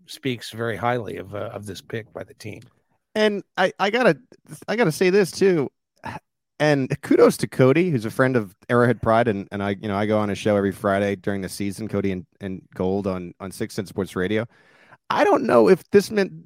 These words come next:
Speaker 2: many fans even care <laughs> about Creed Humphrey if it wasn't for this insane movement that he decided to do. Uh, and again, credit to him for the idea with Creed is Good and making the song. And I,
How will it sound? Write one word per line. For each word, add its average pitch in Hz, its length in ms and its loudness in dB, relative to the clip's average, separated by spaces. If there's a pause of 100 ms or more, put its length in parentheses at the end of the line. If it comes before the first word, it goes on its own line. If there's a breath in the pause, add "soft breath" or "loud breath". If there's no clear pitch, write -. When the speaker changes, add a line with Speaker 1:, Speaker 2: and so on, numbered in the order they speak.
(120)
Speaker 2:
many 180 260 2
fans 170 340 0
even 156 220 0
care 151 420 4 (100)
<laughs> - 100 -20
about 139 480 2
Creed - 340 -2
Humphrey 160 340 4
if 135 80 4
it 135 100 -2
wasn't 143 300 0
for 156 80 2
this 139 160 6
insane 135 520 2
movement 131 400 2
that 110 100 4
he 117 80 2
decided 113 480 0
to 110 80 -4
do. 110 320 2 (420 soft breath)
Uh, 113 140 0
and 143 100 4
again, 139 280 2
credit 151 300 4
to 131 120 6
him 139 180 4
for 117 300 2
the 120 180 2
idea 117 400 4
with 104 160 2
Creed 127 220 0
is 104 160 -4
Good 175 320 6
and 127 100 4
making 127 300 2
the 104 80 -2
song. 156 640 2 (340 soft breath)
And 139 140 2
I, 160 240 4